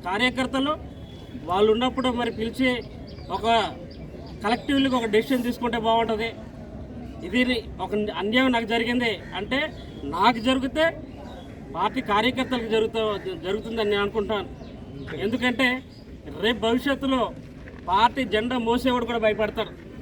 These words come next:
ఎందుకంటే ఇవాళ ఐదు సంవత్సరాల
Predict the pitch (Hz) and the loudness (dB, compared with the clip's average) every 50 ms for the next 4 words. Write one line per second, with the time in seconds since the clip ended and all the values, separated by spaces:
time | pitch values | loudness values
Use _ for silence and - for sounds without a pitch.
0 | - - - - - - - - - - - - 196 233 254 240 254 254 247 269 | -12 -12 -12 -12 -12 -12 -12 -14 -14 -12 -6 -4 0 2 2 4 4 4 4 4
1 | 269 254 233 233 240 - - - - - - 160 196 233 240 254 247 254 247 240 | 4 4 2 0 -2 -8 -12 -12 -12 -10 -2 2 4 4 6 6 6 8 6 6
2 | 240 269 - - - - - - - - - - - 220 220 226 226 233 240 226 | 6 4 -2 -8 -16 -16 -16 -16 -16 -16 -12 -8 -2 2 2 2 2 2 0 -2
3 | 226 226 240 247 262 254 254 | 0 0 0 0 0 0 0